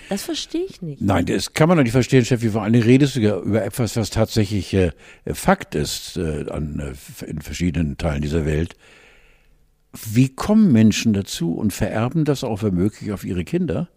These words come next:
Speaker 2: Oder Kinder werden in diesem schlechten, diesem hassvollen Klima von ihren Eltern weitergetrieben? Also ich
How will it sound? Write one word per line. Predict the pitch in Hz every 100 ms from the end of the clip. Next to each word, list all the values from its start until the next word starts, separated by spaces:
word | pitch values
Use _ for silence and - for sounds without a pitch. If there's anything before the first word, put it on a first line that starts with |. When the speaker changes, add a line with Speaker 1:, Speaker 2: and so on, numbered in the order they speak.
| _ - -
Speaker 2:
Oder | - 104
Kinder | - 143 143 110
werden | 110 107 107 107 - _ _ _
in | 110 107
diesem | 113 117 104 -
schlechten, | - - 110 135 - - - 175 170 _ _ _ _ _ -
diesem | 104 110 95 117
hassvollen | 156 - - 127 104
Klima | - 151 110 87 98 _ - _
von | - 110
ihren | 98
Eltern | 101 107 123 127
weitergetrieben? | 110 123 98 85 - 104 90 101 98 _ _ _ _ _ _ _ _ _ _ _ _
Also | - 85 90
ich | 87 85 -